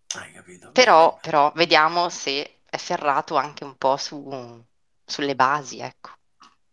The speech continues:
Speaker 1: Bene. Ok, ragazzi, conoscete il quizzone, sapete bene o male che vi aspettano le nostre Winning Eleven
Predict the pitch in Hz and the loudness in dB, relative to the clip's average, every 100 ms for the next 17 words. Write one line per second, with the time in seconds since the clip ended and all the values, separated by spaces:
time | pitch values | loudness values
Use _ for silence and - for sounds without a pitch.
0 | - - 104 127 - - - - - - | 0 0 0 -8 -12 -14 -18 -16 -16 -2
1 | 370 - 196 165 160 151 - 156 151 285 | 0 4 6 8 6 4 2 -2 0 2
2 | 277 254 254 202 208 330 320 - 359 247 | 4 4 4 4 4 4 2 6 8 8
3 | 165 156 170 190 139 127 180 156 147 143 | 6 4 6 6 6 6 6 6 2 6
4 | 156 170 - 127 117 127 - 156 151 127 | 8 8 6 2 -2 -2 0 0 0 0
5 | 127 139 147 - - 185 190 240 311 - | 0 0 -2 0 2 4 4 2 2 2
6 | 120 165 233 | 4 2 0